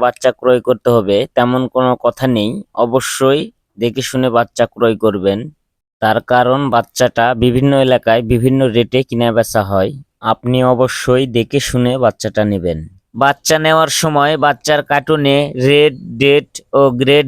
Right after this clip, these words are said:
দেখে নিবেন। অবশ্যই এ গ্রেডের বাচ্চা নিবেন। বর্তমানে বাচ্চার দাম কিছুটা বাড়তি হয়েছে, অবশ্যই যাচাই বাছাই করে বাচ্চা নিবেন।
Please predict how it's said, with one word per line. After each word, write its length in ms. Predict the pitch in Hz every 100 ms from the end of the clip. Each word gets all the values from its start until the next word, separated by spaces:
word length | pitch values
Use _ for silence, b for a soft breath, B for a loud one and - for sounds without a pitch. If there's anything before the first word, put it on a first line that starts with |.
| 127
দেখে 280 | 139 131 156
নিবেন। 280 | 151 131 127 143 143 - 139
অবশ্যই 680 | 139 147 - - 156 156 160 - -
এ 20 | 151 139
গ্রেডের 380 | 143 147 127 147
বাচ্চা 360 | 135 135 - 135
নিবেন। 360 | 131 117 110 123 147 _ _ 120
বর্তমানে 560 | 143 151 160 160 160
বাচ্চার 460 | 160 147 - - 143 123
দাম 180 | 143 143 156
কিছুটা 400 | 151 - 156 151
বাড়তি 340 | 135 143 131 151
হয়েছে, 460 | 147 147 143 - 139 147 135
অবশ্যই 600 | 135 147 - - 160 165 151
যাচাই 400 | 143 139 - 147
বাছাই 400 | 147 139 135 147 143
করে 280 | 147 135 139
বাচ্চা 340 | 135 131 -
নিবেন। 360 | 131 127 110 110